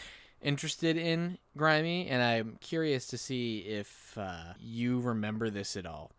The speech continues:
Again, a little bit before my time, the only reason that my family had a copy of Ghost on V H S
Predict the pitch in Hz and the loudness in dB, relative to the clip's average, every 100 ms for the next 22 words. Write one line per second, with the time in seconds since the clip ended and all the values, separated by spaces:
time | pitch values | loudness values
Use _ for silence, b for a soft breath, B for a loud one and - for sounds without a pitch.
0 | B B B 131 127 135 117 - 127 160 | B B B -2 4 6 4 0 4 6
1 | 170 175 156 - 151 127 120 123 - 143 | 6 6 4 4 2 4 2 0 2 2
2 | 147 147 139 151 - _ - 135 175 220 | 2 -2 -2 -2 -2 _ -2 2 2 2
3 | 262 220 123 120 131 147 190 220 233 - | 2 2 2 2 2 4 2 2 0 -4
4 | 127 127 127 127 123 131 120 120 131 - | -4 2 4 4 2 0 2 2 2 0
5 | 123 120 127 147 135 117 107 - - 110 | 0 0 0 0 0 0 0 -2 -2 -2
6 | 113 135 127 131 - 113 117 120 117 - | 0 0 0 -2 -4 0 0 0 -4 -4
7 | 104 110 131 - - - - 113 110 113 | -4 -2 -4 -6 -8 -10 -4 -2 -2 -2
8 | 110 110 - 98 113 - - | 0 0 -2 -2 -2 -4 -6